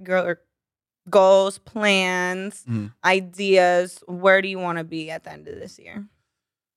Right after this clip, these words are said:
Speaker 2: Uh, so tour for sure. Just maybe, maybe two. One in the beginning of the year, which is already in the works, and then one at the end of the year.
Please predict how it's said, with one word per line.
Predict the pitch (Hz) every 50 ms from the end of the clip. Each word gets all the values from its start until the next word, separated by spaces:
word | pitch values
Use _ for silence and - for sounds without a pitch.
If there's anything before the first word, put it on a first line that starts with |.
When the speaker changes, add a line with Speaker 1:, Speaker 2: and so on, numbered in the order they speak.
| _ _ _ _ _ _ _ _ _ -
Speaker 2:
Uh, | 117 120 123 123 117 117 117 117 113 110 113 120 123 123 _ _ _ _ _ _ _ _ _ _ _ _ _ _ _ _ _ _
so | _ - - 117 110 107 98 92 101 113 _ _ _ _ _ _ _ _ _ _
tour | - - 139 135 139 135 131
for | 131 - - 123
sure. | 120 - - - 110 104 92 82 78 73 69 113 123 135 _ _ _ _ _ _ _ _ _ _ _ _ _ _ _
Just | - 101 107 110 - - - _ _ -
maybe, | 113 113 113 117 113 98
maybe | 73 101 113 113 117 110 101 _ _ -
two. | - - 113 101 90 90
One | - - 101 95
in | 95
the | 98
beginning | - _ 95 104 104 101 98 98
of | 98
the | 101
year, | 98 98 98 98 98 98 101 107 113 _ _ _ _ _ _ _ _ _
which | - 110 98 -
is | 95 98 98 90
already | 90 104 101 98 98 98
in | 98 95
the | 95 95
works, | 98 98 104 104 104 -
and | - 98 98
then | 92 98 98
one | 95 95 95
at | 95 92
the | - - -
end | 85 92
of | 82 -
the | -
year. | 80 80 78 76 69 67 -